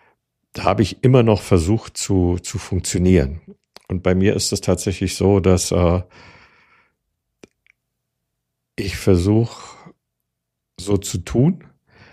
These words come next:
als ob ich's noch leisten kann. Also ich versuche so dieser, dieser Starke zu sein. Ich versuche,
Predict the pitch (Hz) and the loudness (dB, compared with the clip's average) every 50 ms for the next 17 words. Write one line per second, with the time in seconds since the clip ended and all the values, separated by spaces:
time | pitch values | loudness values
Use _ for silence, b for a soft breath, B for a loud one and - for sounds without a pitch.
0 | b b b b b _ - 110 90 - - 104 95 101 - - 95 90 87 - | b b b b b _ -8 -8 -2 -2 0 0 0 -2 -2 -2 -2 -2 0 2
1 | 90 82 107 120 - - - - - - - 123 120 123 127 - - 90 - 95 | 2 2 2 2 0 -4 -6 -8 -6 -2 -2 0 0 -2 -2 -2 -2 0 0 0
2 | 90 - - - - 95 82 85 98 104 - - - 98 85 87 87 82 87 87 | -2 -2 -4 -4 -4 -2 -2 -2 -2 -4 -6 -6 -6 -6 -4 -4 0 2 2 4
3 | 87 85 82 80 80 82 80 87 85 78 82 82 - - - 87 101 110 - - | 4 4 2 0 -2 -2 -2 -2 0 2 0 0 0 0 2 2 2 2 0 -4
4 | - - - 120 92 - 104 101 104 107 107 - - 90 - - 90 82 76 87 | -6 -4 -4 -2 0 2 2 2 2 2 0 -2 -4 -6 -4 -2 -2 -2 0 0
5 | 92 98 98 98 - - B | 0 0 0 -2 -4 -10 B